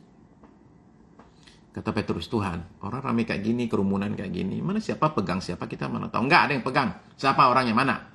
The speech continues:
Keluarlah seorang perempuan yang bersaksi. Dia bersaksi, dia bilang begini, "Saya yang pegang tadi itu." Ya. "Karena saya percaya pegang ujung jubahnya,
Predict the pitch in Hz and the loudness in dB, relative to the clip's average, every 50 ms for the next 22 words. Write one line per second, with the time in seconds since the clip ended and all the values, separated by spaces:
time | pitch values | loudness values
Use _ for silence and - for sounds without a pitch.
0 | - - - - - - - - - - - 185 190 226 233 247 240 220 - 135 | -20 -20 -20 -20 -20 -20 -20 -20 -12 -4 2 4 6 6 6 6 4 2 2 2
1 | 135 135 123 123 107 104 98 87 90 85 78 82 85 82 - - _ _ _ _ | 2 2 0 0 -2 -2 -2 -2 -2 -4 -6 -6 -10 -12 -16 -20 _ _ _ _
2 | - - _ _ _ _ - - _ _ _ - - - - - - - - - | -20 -20 _ _ _ _ -20 -20 _ _ _ -20 -20 -20 -20 -20 -20 -10 -2 0
3 | 143 123 117 117 107 113 110 - - 98 76 - - - 90 76 - - - - | 2 4 6 6 4 4 2 0 -4 -4 -4 -6 -10 -10 -10 -10 -10 -12 -20 -20
4 | - - - - - - - - - - 185 226 240 - 120 - 135 - - - | -20 -20 -20 -20 -20 -20 -20 -20 -8 -2 0 2 2 2 2 0 -2 -2 0 0
5 | 190 165 175 170 139 117 107 101 92 90 87 87 95 90 87 87 - - - - | 2 4 4 4 4 2 2 2 0 -2 -2 -4 -4 -4 -6 -6 -8 -12 -20 -20
6 | - - - - - - - - - - 101 104 110 110 110 113 107 101 95 95 | -20 -20 -20 -20 -20 -20 -20 -10 -4 0 2 4 4 4 4 4 4 2 0 -2
7 | 92 - 95 90 95 92 90 90 87 90 87 80 71 - - - - - - - | -2 -4 -4 -2 -2 -2 -4 -4 -6 -8 -8 -10 -10 -12 -12 -16 -18 -20 -18 -18
8 | - - - - - - - - - 95 110 - - - - - - - - - | -20 -20 -20 -20 -20 -20 -20 -18 -14 -12 -12 -12 -12 -14 -18 -20 -20 -20 -20 -20
9 | - - - - - - - - - - - - - - - - - - - - | -20 -20 -20 -20 -20 -20 -20 -20 -20 -20 -20 -20 -20 -20 -20 -20 -20 -20 -14 -8
10 | - 101 104 110 107 - 120 127 - - 110 - 117 110 117 120 120 - 117 104 | -4 0 2 2 2 2 2 2 2 0 0 2 4 4 4 4 4 2 0 2
11 | 98 107 113 123 123 131 135 - - - 107 95 101 104 95 101 98 90 90 92 | 4 6 6 6 4 2 -2 -4 -4 -4 -4 -2 -2 -2 -2 -2 -2 -2 -2 0
12 | 92 92 92 90 87 82 | 0 0 -2 -2 -4 -6